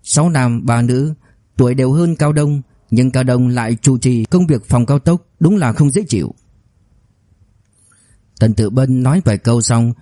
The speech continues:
liền đẩy Cao Đông đi ra. Cao Đông cũng biết bây giờ không phải lúc khiêm tốn, có lúc anh càng khiêm tốn người ta nghĩ anh không có bản lĩnh.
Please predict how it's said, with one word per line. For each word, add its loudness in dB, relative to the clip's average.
liền 0
đẩy -2
Cao 0
Đông 0
đi 0
ra. -2
Cao 2
Đông 0
cũng 0
biết -2
bây 2
giờ 0
không 0
phải -2
lúc 2
khiêm 2
tốn, -2
có 2
lúc 0
anh 0
càng 0
khiêm 2
tốn 2
người 0
ta -2
nghĩ 0
anh -2
không 0
có -2
bản -2
lĩnh. -2